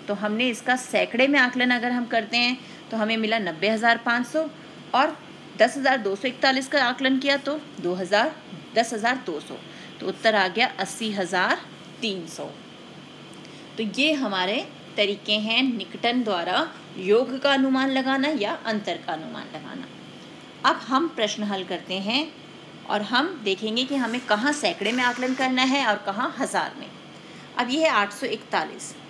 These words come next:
तो आठ सौ इकतालीस का निकटन करें अगर हम, तो हम इसका निकटन करके क्या बना सकते हैं? सैकड़े में निकटन कर देते हैं तो हमारे, हमको मिल गया आठ सौ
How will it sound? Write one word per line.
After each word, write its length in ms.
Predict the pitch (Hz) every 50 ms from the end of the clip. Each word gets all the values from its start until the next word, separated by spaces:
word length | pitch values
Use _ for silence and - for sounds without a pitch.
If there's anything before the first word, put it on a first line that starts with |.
| - - - - -
तो 80 | - - -
आठ 180 | - - 233 -
सौ 160 | - - 330
इकतालीस 520 | 302 294 294 - 233 196 185 185 180 -
का 140 | - 233 233
निकटन 440 | 220 214 208 - - - 254 262 262 - - - - - - -
करें 300 | 220 208 214 233 262 262
अगर 280 | - 208 196 196 190 190
हम, 360 | 180 180 190 185 190 214 214 - -
तो 80 | 214 214
हम 300 | - 214 220 226 247 226
इसका 220 | 220 208 - - 220
निकटन 360 | 208 196 - - - 240 247
करके 260 | 226 240 226 220 247 233
क्या 180 | 214 247 233 226
बना 220 | 233 220 220 226
सकते 300 | 220 - 226 - - 240
हैं? 160 | 247 254 262 254
सैकड़े 400 | - - 220 180 175 208 202 214
में 100 | 220 233
निकटन 300 | 226 214 - - 247 247
कर 160 | 247 247 233
देते 260 | 226 247 240 240 254
हैं 140 | 254 277 277 - - - - - - -
तो 80 | - 214
हमारे, 340 | 208 196 190 185 185 180 175 - - -
हमको 280 | 208 196 185 180 - 202
मिल 160 | 190 196 185
गया 140 | 180 220 -
आठ 220 | - 160 156 160 -
सौ 220 | - - 262 285